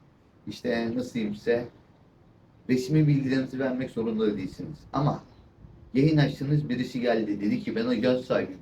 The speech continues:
Ben Bigo'da çalışıyorum. Şuyum buyum. Bana telefon numaranı ver bakayım." Oh. Telefonunu aldıktan sonra arkadaşlar size çok fazla gereksizlik yaratabilir.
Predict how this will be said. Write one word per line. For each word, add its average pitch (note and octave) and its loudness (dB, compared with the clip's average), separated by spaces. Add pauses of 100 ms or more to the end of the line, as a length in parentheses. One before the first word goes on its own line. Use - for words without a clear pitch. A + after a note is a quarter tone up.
Ben A#2 -4
Bigo'da A#2+ -4
çalışıyorum. A2 -4
Şuyum A2+ -4
buyum. G#2+ 2 (360)
Bana D3 4
telefon D#3 2
numaranı D#3+ 0
ver - 2
bakayım." C3 -6 (520)
Oh. - -8 (540)
Telefonunu C#3+ 4
aldıktan D3+ 0
sonra A#2 0
arkadaşlar G#2 -4 (560)
size C#3+ 4 (100)
çok E3+ -8
fazla A#2 0 (680)
gereksizlik A2+ -2
yaratabilir. G#2 -2